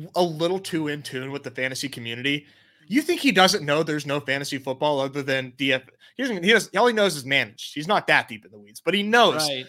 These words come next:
Speaker 1: that fantasy leagues are over. And now is the time where he can unleash Bijan because he doesn't wanna feed into the fantasy frenzy. This is definitely
Speaker 2: I
Speaker 1: Bijan season.
Speaker 2: I do, in fact, now own this pen in which you just sold me.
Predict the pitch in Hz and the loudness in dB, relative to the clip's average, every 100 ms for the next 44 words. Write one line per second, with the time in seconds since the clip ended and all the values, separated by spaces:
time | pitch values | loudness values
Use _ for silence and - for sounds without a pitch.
0 | - 165 156 - 165 196 190 208 196 190 | -4 2 2 4 4 4 0 0 -2 0
1 | 202 127 107 104 95 _ _ _ _ _ | -2 -4 -8 -12 -20 _ _ _ _ _
2 | _ _ 160 160 170 196 214 208 170 160 | _ _ -2 2 6 6 8 4 2 -4
3 | 160 156 139 135 131 156 147 139 139 139 | -8 -2 -2 -2 -4 -6 -4 -6 -4 -6
4 | 131 135 131 120 107 110 120 135 127 135 | -6 -6 -6 -6 -8 -8 -8 -6 -6 -4
5 | 160 202 185 180 170 151 151 _ _ _ | -4 -2 -4 -2 0 -2 -6 _ _ _
6 | - - 214 208 131 107 _ _ _ - | -20 -4 0 2 0 -6 _ _ _ -6
7 | 175 170 175 147 - 156 151 143 147 131 | -4 -4 -6 -6 -2 -2 -2 -4 -6 -6
8 | 123 _ - - 165 156 - 98 98 _ | -8 _ -12 -2 0 0 -6 -10 -16 _
9 | _ _ _ _ _ _ _ - 180 202 | _ _ _ _ _ _ _ -4 -2 -2
10 | 175 170 175 143 123 131 123 110 104 - | 2 4 4 0 -4 -4 -4 -6 -8 -10
11 | 110 98 98 _ _ _ _ _ 170 185 | -12 -14 -20 _ _ _ _ _ 0 0
12 | 170 202 208 190 175 170 170 165 156 151 | 0 -4 -4 -4 -4 -4 -4 -10 -6 -4
13 | 147 147 147 180 _ 160 147 143 139 - | -4 -4 -6 -12 _ -6 -4 -4 -6 -6
14 | - 131 127 123 123 120 127 131 123 - | -6 -6 -6 -10 -12 -12 -12 -12 -14 -14
15 | 110 - - | -18 -18 -20